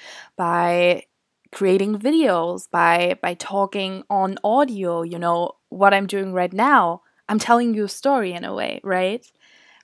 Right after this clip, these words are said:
Or by going live, which is literally, like, obviously one of the best ways to really tell an authentic stories. Literally, the opportunities are endless. And as I said, it's,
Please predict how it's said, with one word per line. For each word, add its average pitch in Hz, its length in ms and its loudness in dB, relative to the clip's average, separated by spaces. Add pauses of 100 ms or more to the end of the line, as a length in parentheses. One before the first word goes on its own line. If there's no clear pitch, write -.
Or 185 320 4
by 185 140 6
going 233 300 2
live, 202 520 4
which 175 260 -6
is 170 180 -2
literally, 175 460 -2
like, 165 300 -4 (360)
obviously 180 420 -4
one 165 200 -2
of 160 140 -8
the 170 100 -2 (220)
best - 540 2
ways - 520 -8
to 190 160 -8
really 170 220 -6
tell 175 340 0
an 165 100 -6
authentic 185 560 -8
stories. 185 580 -4 (640)
Literally, 349 420 6
the 196 140 0
opportunities 240 840 -2
are - 260 -4
endless. 180 640 -4 (180)
And 185 640 -2
as 247 180 4
I 339 120 8
said, 196 520 2
it's, - 340 -6